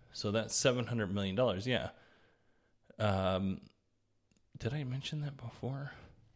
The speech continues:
I think I did, that seven hundred million dollars, uh, was, you know, like I said, led by Amazon. So are you gonna be able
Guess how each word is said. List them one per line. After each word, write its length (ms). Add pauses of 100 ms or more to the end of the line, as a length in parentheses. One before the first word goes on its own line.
(1200)
I 40
think 160
I 100
did, 180 (560)
that 180
seven 280
hundred 280
million 300
dollars, 600 (680)
uh, 400 (420)
was, 260 (160)
you 200
know, 140
like 220
I 20
said, 260
led 200
by 140
Amazon. 480
So 260
are 160
you 100
gonna 220
be 240
able 500